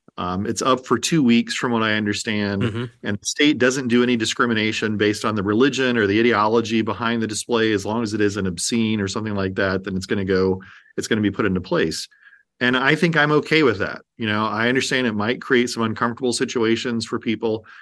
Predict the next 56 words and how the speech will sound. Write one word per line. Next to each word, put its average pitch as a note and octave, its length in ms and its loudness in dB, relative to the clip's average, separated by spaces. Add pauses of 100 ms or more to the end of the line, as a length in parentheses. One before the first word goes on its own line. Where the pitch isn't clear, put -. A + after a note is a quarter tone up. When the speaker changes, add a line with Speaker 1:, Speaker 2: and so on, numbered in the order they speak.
(140)
Speaker 1:
and G#2 160 0
they B2+ 100 6
may D3 180 2
prefer E3 380 2
the G#3 80 0
government G2+ 460 0
to A2+ 80 -8
be A2+ 100 4
a A2+ 60 4
little B2 160 0
more A#2+ 140 0
heavy-handed A#2+ 680 -2
and F2 120 -6
say, A2+ 160 -4
you G#2+ 140 -2
know, G#2 300 -2 (460)
um, F#2+ 560 -2
"This A#2+ 180 2
doesn't C#3 220 2
reflect B2+ 400 0
our A#2 140 4
values, G#2+ 840 2
and G#2 180 -4
therefore G2+ 340 0
we G2+ 140 0
don't G#2 260 -2
think G2+ 160 -2
it F#2 80 0
should F#2+ 140 -10
be A2+ 140 0
up." A#2 200 -2
But, G2 200 -2 (480)
you A#2+ 100 2
know, A#2 60 2
as G#2+ 140 0
you D#3+ 120 2
know, C3 360 2
if A2 220 -2
you A2+ 100 2
give C3 300 2
the B2+ 80 2
government B2 520 0
that A2+ 260 2
kind C#3 220 -4
of A#2+ 60 -2
authority G#2+ 560 0
and F#2 140 -4
say, A2 140 0
"We A2 160 2
want B2 240 2
you A#2+ 100 0
to A2 60 0
make G#2 240 -2
that G#2 160 -2
value G2+ 360 0
judgment," F#2+ 540 -6